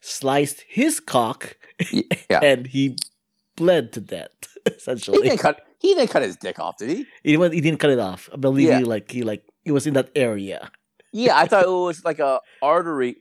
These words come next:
Speaker 2: in his legs or something like that, wasn't it? Like,
Speaker 1: Really?
Speaker 2: was it his
Speaker 1: I thought it
Speaker 2: leg?
Speaker 1: was in his groin area.
Speaker 2: Was it in the groin area? I, forgot. I, I know it was somewhere in the lower extremities, right? It, yeah, yeah, something like that. I know, he,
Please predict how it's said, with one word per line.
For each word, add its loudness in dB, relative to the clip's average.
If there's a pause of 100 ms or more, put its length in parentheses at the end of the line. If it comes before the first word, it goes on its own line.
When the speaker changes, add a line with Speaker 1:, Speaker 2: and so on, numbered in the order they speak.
(120)
Speaker 2:
in -8
his -4
legs 2
or -2
something -8
like -12
that, -8
wasn't -8
it? -6 (160)
Like, -4
Speaker 1:
Really? 2
Speaker 2:
was 0
it 2
his -2
Speaker 1:
I -4
thought 0
it 6
Speaker 2:
leg? 2
Speaker 1:
was 0
in 0
his 0
groin 0
area. -8 (400)
Speaker 2:
Was -2
it 0
in 0
the 2
groin 2
area? 0
I, -8
forgot. -2
I, 2
I 4
know 6
it 6
was 2
somewhere 2
in 2
the 0
lower 4
extremities, -4
right? -8
It, -4 (720)
yeah, 4
yeah, 0
something -6
like -4
that. -4
I 4
know, 4
he, 2